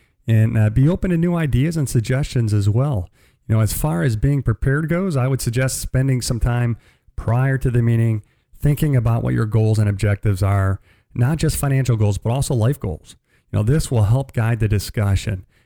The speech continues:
And, uh, beyond that, it's good to have a, a working understanding of savings, uh, what your expenses are, account balances, insurance coverage, and other general, general information.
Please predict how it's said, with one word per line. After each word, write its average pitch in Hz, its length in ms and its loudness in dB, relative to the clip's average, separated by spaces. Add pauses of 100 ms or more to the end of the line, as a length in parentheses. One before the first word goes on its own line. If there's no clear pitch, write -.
(120)
And, 98 320 2
uh, 98 80 4
beyond 135 360 2
that, 165 180 0
it's - 140 -4
good 165 160 -4
to 147 80 2
have 139 240 2
a, 110 200 2
a 120 180 -2
working 127 420 -2
understanding 120 520 0
of 98 120 -2
savings, 120 600 0 (460)
uh, 90 160 2
what 104 180 2
your 110 100 2
expenses 113 540 0
are, 110 300 2
account 107 420 0
balances, 104 960 0 (380)
insurance 117 460 0
coverage, 104 680 0 (300)
and 196 80 -4
other 170 140 0
general, 127 500 0
general 131 320 0
information. 110 840 0